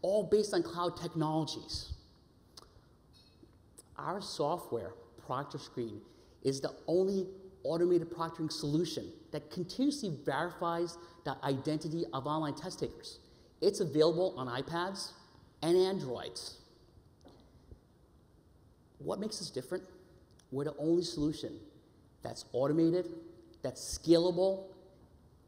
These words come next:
on demand, and completely proctorless.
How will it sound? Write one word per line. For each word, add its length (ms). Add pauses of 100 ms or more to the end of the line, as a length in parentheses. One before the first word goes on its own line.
on 220
demand, 480 (380)
and 140
completely 520 (340)
proctorless. 880